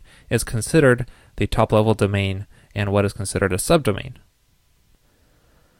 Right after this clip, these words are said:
I'm gonna put this setting inside of an initializers inside of our Rails application. And let's just call it, uh, subdomain config.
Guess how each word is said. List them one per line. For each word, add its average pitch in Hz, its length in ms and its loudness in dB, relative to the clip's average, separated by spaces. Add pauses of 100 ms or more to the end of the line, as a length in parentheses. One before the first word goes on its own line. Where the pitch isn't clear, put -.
(140)
I'm 202 60 -4
gonna 233 140 2
put 156 220 2
this 139 180 2
setting 131 320 4
inside 120 320 0
of 113 100 2
an 104 300 2
initializers 107 840 0
inside 104 260 -2
of 101 80 -2
our 98 80 -2
Rails 101 300 -2
application. 131 680 -4 (1300)
And 110 240 -4
let's 110 120 -4
just - 180 -4
call 104 220 2
it, - 300 -4
uh, 101 240 -4 (960)
subdomain 117 760 -2
config. - 520 -8